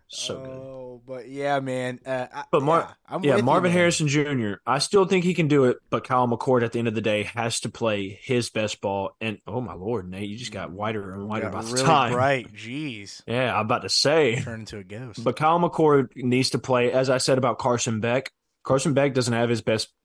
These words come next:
Speaker 1: player, but he still has to play like a Heisman Trophy winner. And that's what,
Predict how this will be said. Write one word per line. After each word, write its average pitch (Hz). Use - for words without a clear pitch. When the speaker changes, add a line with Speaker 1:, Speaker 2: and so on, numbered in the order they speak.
Speaker 1:
player, 120
but 127
he 131
still 175
has 139
to -
play 139
like 117
a 113
Heisman 120
Trophy 104
winner. 90
And 113
that's 139
what, 123